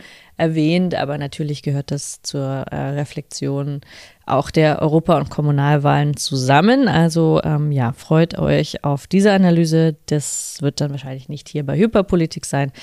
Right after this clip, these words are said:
sondern in einem unserer anderen tollen Jacobin, ähm, Podcast-Formate. Es lohnt sich, sie alle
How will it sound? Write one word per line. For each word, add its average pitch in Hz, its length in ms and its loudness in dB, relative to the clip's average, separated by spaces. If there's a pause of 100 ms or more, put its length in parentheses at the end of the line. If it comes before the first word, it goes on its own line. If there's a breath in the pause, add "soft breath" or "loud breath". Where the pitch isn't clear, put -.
(340 loud breath)
sondern 170 320 2
in 180 80 4
einem 180 340 0
unserer 160 300 -2
anderen 143 520 -6
tollen 160 520 -10 (200)
Jacobin, 139 640 -6
ähm, 143 320 -6
Podcast-Formate. - 1000 -6
Es - 180 -8
lohnt 156 220 0
sich, - 200 -6
sie 143 220 -4
alle 165 340 2